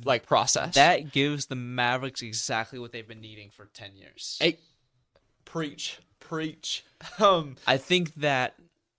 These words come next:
Speaker 2: Luka and Kyrie, the both of them, I think they've been playing those
Speaker 1: Yeah.
Speaker 2: two better.
Speaker 1: Yeah.
Speaker 2: But I think for Luka and Kyrie, the lob threat and the screen setting ability and the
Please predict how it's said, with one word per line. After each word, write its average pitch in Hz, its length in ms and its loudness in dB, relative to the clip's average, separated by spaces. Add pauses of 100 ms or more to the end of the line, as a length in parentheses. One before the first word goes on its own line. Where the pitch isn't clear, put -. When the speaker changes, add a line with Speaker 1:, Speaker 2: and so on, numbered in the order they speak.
(120)
Speaker 2:
Luka 139 640 -2 (120)
and 127 180 -10
Kyrie, 120 520 -4
the 110 120 -10
both 113 420 -6
of 113 140 -16
them, 101 360 -8
I 120 120 2
think 147 340 -4
they've 123 460 0
been 113 420 -2 (840)
playing 135 360 2
those 120 360 -4
Speaker 1:
Yeah. 127 100 0
Speaker 2:
two 139 240 0 (160)
better. 113 440 -4 (120)
Speaker 1:
Yeah. 101 240 -2 (220)
Speaker 2:
But 131 120 0
I 113 140 2
think - 480 -6 (400)
for 143 140 2
Luka 143 440 0
and 135 200 -8
Kyrie, 123 640 -4 (440)
the 117 460 4
lob 120 460 0
threat 147 360 0
and 123 160 -8
the 110 60 -10
screen 135 680 -4
setting 135 380 -4
ability 131 540 -2
and 110 160 -6
the 95 140 -6